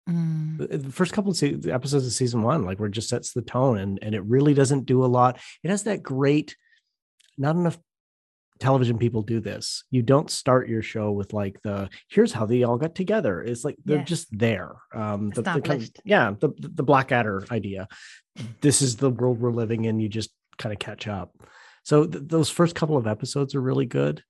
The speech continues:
Speaker 1: Mm.
Speaker 2: I really like some of the longer film. I think the, the, the, the Halloween one is great because
Speaker 1: Oh, so
Speaker 2: that's the
Speaker 1: good.
Speaker 2: period. Christie gets so, like, weirdly self-reflective in the Poirots. I don't think she does it in any other novels. I, I don't know the,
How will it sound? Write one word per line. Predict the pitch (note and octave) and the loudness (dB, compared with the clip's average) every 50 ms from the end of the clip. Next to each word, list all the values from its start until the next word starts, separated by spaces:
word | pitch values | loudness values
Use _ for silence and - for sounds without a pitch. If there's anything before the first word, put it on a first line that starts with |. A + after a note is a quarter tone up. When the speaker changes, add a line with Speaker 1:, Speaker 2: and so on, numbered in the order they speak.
| _ _ _ _ - - | _ _ _ _ -6 -2
Speaker 1:
Mm. | G#3+ G#3+ G3+ | 0 2 4
Speaker 2:
I | D3 | 4
really | C#3 B2+ A#2 B2 C3+ E3 F3+ F3 D#3+ D3+ | 4 2 4 6 6 8 10 10 10 8
like | C3+ C3+ B2+ - - | 8 6 2 2 0
some | - C3 B2+ | -2 -2 -2
of | B2+ A#2+ | -2 -2
the | A#2 | -2
longer | A2+ A#2 A#2 A#2 A2+ A2+ A2 | -2 0 0 -2 -2 -4 -6
film. | - - A2+ G#2+ | -6 -6 -4 0
I | B2 C3+ | 0 2
think | - F3 - | 2 0 2
the, | - B2 G#2+ G2+ | 2 0 0 0
the, | G2+ G#2+ G2+ G2 F#2+ - | -4 -6 -6 -8 -8 -8
the, | G2+ G2 | -8 -8
the | F2+ G2 G2 | -6 -8 -8
Halloween | F#2+ - - A2 G#2 G2+ G2 G2 G2 F#2+ | -8 -8 -6 -6 -6 -4 -6 -6 -8 -8
one | F#2 F2+ | -8 -10
is | F2+ - | -12 -12
great | - - G2+ F#2+ F2+ F2 _ _ - C3 | -10 -6 -6 -6 -6 -8 _ _ -10 -6
because | C3 A#2 - C3 B2 | -6 -2 0 0 0
Speaker 1:
Oh, | - | 2
so | |
Speaker 2:
that's | C#3+ C#3 E3 F3 D#3+ | 2 2 2 2 -2
the | D#3+ C#3 | -2 -2
Speaker 1:
good. | B2 - | -2 0
Speaker 2:
period. | C#3 C3+ B2+ B2 B2 A#2 A2 - - - - - - - - - - _ _ _ _ _ _ _ _ _ _ _ _ - | 2 4 4 4 4 2 0 -4 -14 -20 -20 -20 -20 -20 -20 -20 -20 _ _ _ _ _ _ _ _ _ _ _ _ -14
Christie | - - - G3+ F#3 - - A3+ | -6 0 0 0 0 2 0 2
gets | E3 F3+ E3 D#3+ - | 4 4 4 4 2
so, | - - D#3+ D3+ D#3 D3+ D3+ E3 - - D3+ - _ - | 2 4 6 6 6 6 4 0 -2 -8 -14 -14 _ -2
like, | D3+ D3+ C3+ - - | 0 0 0 0 -2
weirdly | A#2+ A#2+ D3 D#3+ F3 F#3 E3 E3 E3+ D#3 | -4 2 4 6 6 6 4 4 2 2
self-reflective | - - D3+ C#3+ C3+ - - B2+ - - C3+ C#3 - - C#3 B2+ A2 G#2+ - | 2 4 2 2 2 2 -4 -6 -2 -2 -2 -2 0 -2 -2 -2 -2 -4 -6
in | - A#2+ A#2 | -4 -4 -2
the | A#2+ A#2 | -2 -4
Poirots. | - - - A#2+ A#2 C3+ D#3 C#3 G#2+ - - | -4 -2 0 4 4 6 6 4 4 0 -4
I | B2 | -4
don't | A#2+ D3 E3+ F3+ | 0 0 0 0
think | A3+ A3+ | 0 -2
she | - - | -2 -2
does | A3 F3+ D#3+ D#3 | -2 -2 0 0
it | C3+ | -2
in | C3 B2+ | 0 0
any | C3 C3 B2+ B2 | 2 2 2 2
other | A#2 G#2+ A2+ A2 G#2 | 0 0 -2 -4 -4
novels. | A2 A#2+ B2+ C3+ B2 A2+ G#2 G#2+ | -2 0 0 0 0 -2 -6 -6
I, | G#2+ A2 G#2 _ - | -6 -6 -8 _ -12
I | - B2 | -8 -4
don't | A#2+ C#3 C#3+ | -4 -2 0
know | C3 C3+ | 0 0
the, | A#2+ A#2+ A#2+ A2 - | 2 2 0 -2 -4